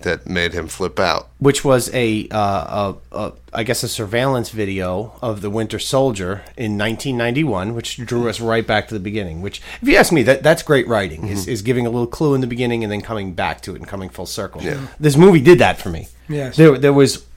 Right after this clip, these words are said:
Speaker 2: all sorts of, you
Speaker 1: Yeah.
Speaker 2: know, uh, uh, like, foreshadowing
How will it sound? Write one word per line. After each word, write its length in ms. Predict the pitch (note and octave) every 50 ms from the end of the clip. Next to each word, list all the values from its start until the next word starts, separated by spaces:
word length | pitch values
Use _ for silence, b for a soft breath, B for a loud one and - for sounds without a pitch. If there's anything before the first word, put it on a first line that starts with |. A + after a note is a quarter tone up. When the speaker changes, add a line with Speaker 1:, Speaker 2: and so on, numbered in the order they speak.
| - -
Speaker 2:
all 280 | A3 A3 A3 G#3+ G3 F3+
sorts 420 | - - - G3+ F#3 E3 - - -
of, 360 | C#3 B2+ A#2+ - - - - -
you 80 | -
Speaker 1:
Yeah. 60 | C#3
Speaker 2:
know, 240 | C3 A#2+ A2+ A2 A2
uh, 340 | - - A#2 A2+ G#2+ A2 G#2+
uh, 140 | - A2 G2+ - - - - - - - -
like, 240 | - C3 A#2 G#2+ - B B B B
foreshadowing 880 | B - - F#3+ F3+ E3 - - - B2+ A2+ A2+ G#2+ G2 F2+ E2+ E2+